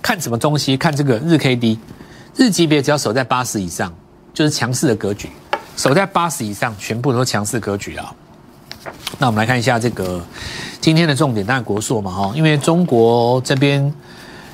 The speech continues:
它被美国哦，这个美国就盯住中国你的太阳能。反正总而言之，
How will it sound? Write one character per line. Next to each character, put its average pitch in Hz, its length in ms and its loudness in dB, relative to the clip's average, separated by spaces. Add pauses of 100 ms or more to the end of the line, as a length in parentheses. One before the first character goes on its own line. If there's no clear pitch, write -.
(180)
它 143 140 0
被 151 160 4
美 110 180 0
国 101 180 0 (100)
哦， 95 180 -6 (420)
这 135 100 2
个 113 220 4
美 113 140 0
国 117 160 2
就 135 80 4
盯 143 220 2
住 139 180 6
中 127 220 0
国 98 160 2
你 98 260 -4
的 104 160 2
太 123 160 0
阳 117 120 2
能。 101 200 0
反 120 180 2
正 185 100 4
总 120 160 0
而 131 80 2
言 131 120 4
之， 135 200 0